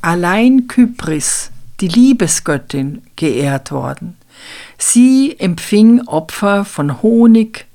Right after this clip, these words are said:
Opfergüssen, Düften und Bildern von Tieren. Der Altar aber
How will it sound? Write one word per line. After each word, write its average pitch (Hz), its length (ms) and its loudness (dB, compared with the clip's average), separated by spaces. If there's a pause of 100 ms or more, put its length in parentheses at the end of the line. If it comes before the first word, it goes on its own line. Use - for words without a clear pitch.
(440)
Opfergüssen, 190 1000 -4 (200)
Düften 233 580 2
und - 400 -8
Bildern 202 680 0 (100)
von 165 320 -6
Tieren. 151 560 -2 (600)
Der 165 160 0
Altar 190 680 -4
aber 196 440 -4